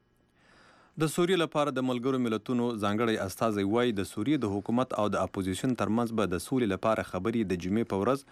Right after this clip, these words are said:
په جنیو کې پیل شي. سټیفان ډیمسټورا وویل چې دی به د سې شنبې په ورځ دغو خبرو ته بلنلیکونه ولېږي، خو یې نه ویل چې څوک به دې خبرو ته راوغواړي. تر دې له مخه د امریکا د بهرنیو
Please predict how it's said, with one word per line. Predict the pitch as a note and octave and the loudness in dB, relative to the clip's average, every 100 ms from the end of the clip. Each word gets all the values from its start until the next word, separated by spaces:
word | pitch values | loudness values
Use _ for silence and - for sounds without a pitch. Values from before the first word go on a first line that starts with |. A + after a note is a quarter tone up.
| - - A#2 | -20 -6 -2
په | A2+ A2 | 0 0
جنیو | G#2+ E2+ | 0 -2
کې | F2+ F2+ | -4 -4
پیل | E2 - | -4 -6
شي. | D#2 - _ _ | -10 -10 _ _
سټیفان | - - - - E3 F3 E3+ | -20 -20 -14 -2 2 4 2
ډیمسټورا | C#3+ C3+ - C3+ C#3+ C#3 | 2 0 -2 0 2 2
وویل | C3+ C3 - | 0 -2 -4
چې | B2+ A#2+ G2+ | -4 -2 -2
دی | B2 C3 | 0 0
به | A2 | 0
د | F#2 F2+ | -2 -2
سې | F3+ D#3 | -2 0
شنبې | G2+ F#2+ F2 | 0 0 0
په | F#2+ | 0
ورځ | G#2+ A2 F#2+ A2+ | 0 0 -2 -2
دغو | A2 - | -2 -2
خبرو | F2 A2+ B2 B2+ | -2 0 0 0
ته | A#2+ F#2+ | 0 0
بلنلیکونه | F#2 F2+ F2+ F2+ - C3 B2 | -2 0 0 -2 -2 0 -2
ولېږي، | - _ _ _ - F#2 E2+ E2 D#2 D2+ - | -4 _ _ _ -6 -2 0 0 -2 -6 -4
خو | G2+ A2 | 0 2
یې | D3+ | 4
نه | D#3+ | 2
ویل | D3+ C#3+ - | 2 0 -4
چې | A2 - | -8 -4
څوک | D3 - | -4 -2
به | G2 | -2
دې | G#2 F#2+ | -2 -2
خبرو | G#2 A2+ G2 | 0 -2 0
ته | E2 | -2
راوغواړي. | E2 D#2 D#2 D2+ D2+ - - - - | -2 -2 -2 -4 -8 -12 -20 -18 -2
تر | D#3 | 2
دې | F3 D#3 | 4 4
له | C#3+ | 2
مخه | C#3 B2+ | -2 -2
د | A#2+ | -2
امریکا | A2+ B2 A2 | -2 -2 -2
د | G2 | 0
بهرنیو | F#2+ G2+ A2 | 0 0 0